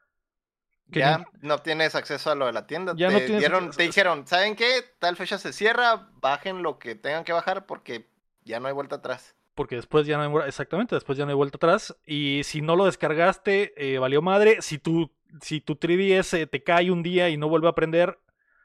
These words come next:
Speaker 1: valiste madre. Toda tu librería se habrá perdido para siempre, a menos de que recupere, compres otro tres D S y ab-, y saltes todos los aros.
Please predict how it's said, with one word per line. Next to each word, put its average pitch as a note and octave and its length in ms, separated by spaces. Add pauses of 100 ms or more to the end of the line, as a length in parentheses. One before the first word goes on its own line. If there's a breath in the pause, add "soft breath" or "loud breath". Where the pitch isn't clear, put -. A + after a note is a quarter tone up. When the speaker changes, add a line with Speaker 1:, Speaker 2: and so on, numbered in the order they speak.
(480)
Speaker 1:
valiste B2+ 540
madre. B3+ 440
Toda F#3 260
tu F3 160
librería E3 480
se E3+ 160
habrá D3 300
perdido E3 280
para C#3+ 200
siempre, F3+ 360
a E3 40
menos D#3+ 180
de D3 100
que - 80
recupere, C#3 560
compres D3+ 380
otro C#3+ 220
tres D3 180
D C3+ 180
S C#3 160
y D3+ 60
ab-, B2 220
y C3 160
saltes D#3+ 540
todos D#3+ 200
los C#3+ 120
aros. F3 180